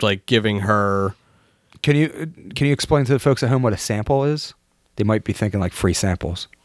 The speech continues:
Speaker 2: What do you mean by sample?
Speaker 1: I'm getting to that. Uh, i-, on, uh, you know, albums, music,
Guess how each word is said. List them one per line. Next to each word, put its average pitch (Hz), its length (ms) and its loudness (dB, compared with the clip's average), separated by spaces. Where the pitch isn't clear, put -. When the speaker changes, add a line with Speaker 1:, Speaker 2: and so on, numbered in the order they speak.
Speaker 2:
What 110 100 4
do 107 40 6
you 104 60 4
mean 107 120 4
by 98 120 2
sample? 87 480 0
Speaker 1:
I'm 127 160 2
getting 117 300 0
to - 120 -8
that. 123 180 -8
Uh, 107 480 2
i-, 139 260 2
on, 120 380 4
uh, 104 500 4
you 110 120 4
know, 95 320 -2
albums, 107 880 0
music, 110 560 0